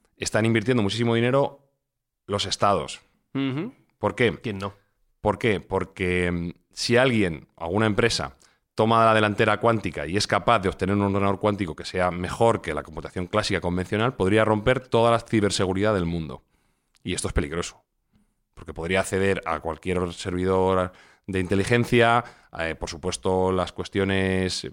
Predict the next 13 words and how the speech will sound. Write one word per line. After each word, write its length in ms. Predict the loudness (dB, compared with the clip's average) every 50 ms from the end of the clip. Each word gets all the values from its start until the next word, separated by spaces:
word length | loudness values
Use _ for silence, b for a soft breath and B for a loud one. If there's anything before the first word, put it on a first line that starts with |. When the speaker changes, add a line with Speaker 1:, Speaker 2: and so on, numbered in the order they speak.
| _ _
Speaker 1:
financieras, 720 | -4 -2 -2 -2 0 2 4 4 4 6 4 2 2 2
bancos 320 | 0 0 0 -2 -4 -4
no 60 | -4
estarían 260 | -4 -2 0 0 0 -2
a 60 | -2
salvo, 420 | 0 2 2 2 4 2 2 2
nuestros 280 | 2 0 -2 -4 -4 -4
datos, 320 | -4 -4 -2 -4 -6 -6
pues 120 | -6 _ -10
no 80 | -6
te 100 | -4 -4
quiero 140 | -2 -2 -2
decir. 520 | -2 -4 -4 -2 0 0 0 0 -2 -4